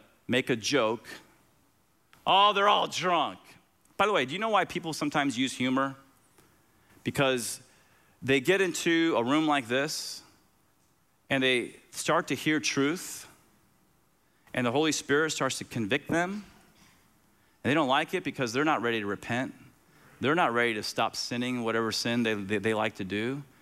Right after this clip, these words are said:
They're not ready to give their life to Jesus, and so what do they do? They use humor in order to get away from the conviction. "Just get me out to my car, get me out of here as soon as possible."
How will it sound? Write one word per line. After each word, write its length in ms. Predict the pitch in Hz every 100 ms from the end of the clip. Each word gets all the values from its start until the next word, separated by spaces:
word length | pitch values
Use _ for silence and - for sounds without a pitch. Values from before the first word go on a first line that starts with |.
| _ - _ -
They're 140 | 131
not 180 | 160 107
ready 200 | 113 120
to 80 | 104
give 180 | 113
their 140 | 104 101
life 240 | 104 117
to 100 | -
Jesus, 560 | 87 104 120 131 135 -
and 100 | 104
so 160 | -
what 120 | 113 123
do 40 |
they 120 | 123
do? 200 | 127 113
They 120 | 98
use 200 | 107 110
humor 640 | - - 170 120 107 139 139 _ _ _ _ _ _ _ _ _ -
in 140 | 117
order 200 | 120 120
to 60 | 104
get 140 | 110
away 180 | 123 123
from 160 | 123 127
the 60 |
conviction. 720 | 117 - 113 107 - 98 101 104 _ - - -
"Just 200 | - 117
get 140 | - 131
me 100 | 143
out 160 | 135 -
to 60 |
my 120 | 139
car, 260 | 131 127 117
get 160 | 110 113
me 80 |
out 160 | 117 113
of 80 | 107
here 320 | 104 107 107 95 _ -
as 140 | - 110
soon 220 | - 98
as 80 | 95
possible." 560 | 120 107 - 85 78